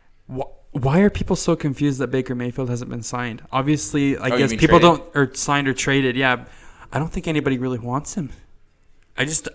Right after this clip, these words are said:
Speaker 1: I, he's not really that great. I mean, if you,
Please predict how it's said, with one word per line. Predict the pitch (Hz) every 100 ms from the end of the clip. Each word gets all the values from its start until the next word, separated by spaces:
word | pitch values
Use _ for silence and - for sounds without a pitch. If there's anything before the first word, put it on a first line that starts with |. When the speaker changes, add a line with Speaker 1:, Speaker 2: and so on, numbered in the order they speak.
| -
Speaker 1:
I, | 151 - - - - - - -
he's | - 147 127
not | 143 160
really | 147 156 165
that | 156 135
great. | 127 151 190 -
I |
mean, | 131 147
if | 139
you, | -